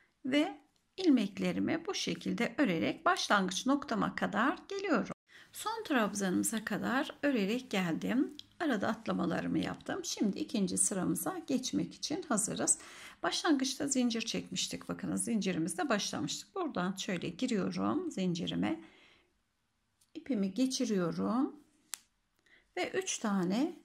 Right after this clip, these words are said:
yeni zinciri çekerek ikinci sıramı başlatıyorum. Buradan sonrasında lastik örgümüzü örmeye başlayacağız. Bunun için tığımın başını doluyorum. Sıradaki ilk trabzanı yandan giriyorum.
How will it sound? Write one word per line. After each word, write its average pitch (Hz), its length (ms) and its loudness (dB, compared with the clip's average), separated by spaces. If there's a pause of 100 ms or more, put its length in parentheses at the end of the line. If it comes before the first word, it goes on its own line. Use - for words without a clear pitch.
(140)
yeni 262 300 6
zinciri 214 460 6
çekerek - 540 0
ikinci 202 360 0
sıramı 202 440 -2
başlatıyorum. 180 760 0
Buradan 392 300 0
sonrasında 202 720 0 (400)
lastik 359 520 0
örgümüzü 190 580 2
örmeye 226 520 2
başlayacağız. 190 640 0
Bunun 381 240 2
için 208 600 0 (140)
tığımın 214 440 2
başını 185 400 0
doluyorum. 262 560 2 (580)
Sıradaki 269 520 0
ilk 370 320 -6
trabzanı 190 640 0
yandan 262 800 4
giriyorum. - 460 -4